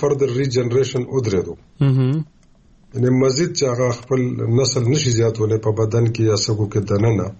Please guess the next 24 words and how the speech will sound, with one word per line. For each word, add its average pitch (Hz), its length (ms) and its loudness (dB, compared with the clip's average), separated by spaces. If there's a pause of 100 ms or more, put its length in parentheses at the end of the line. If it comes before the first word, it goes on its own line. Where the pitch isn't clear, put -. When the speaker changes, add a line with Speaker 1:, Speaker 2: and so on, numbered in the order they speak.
(120)
Speaker 2:
مهم. 131 340 0 (800)
Speaker 1:
نو 127 260 4
بیا 160 420 0 (200)
که 139 120 -2
د 127 120 -4
اوم 156 420 2
ټوخیږي 170 520 -2
یا 143 180 4
دغه 135 220 0
مو 170 160 0
شي، 151 180 0
نو 127 80 2
بیا 120 260 0
هم 123 400 -2
دا 110 200 -2 (480)
نه 107 80 -2
خورېږي 87 480 -2
دې 82 160 -6
نه. 82 100 -8 (760)
Speaker 2:
صحیح. 127 400 0 (1200)
یعنی، 143 380 2
ا، 143 220 -2
شرط 175 380 -2
علاج 135 500 0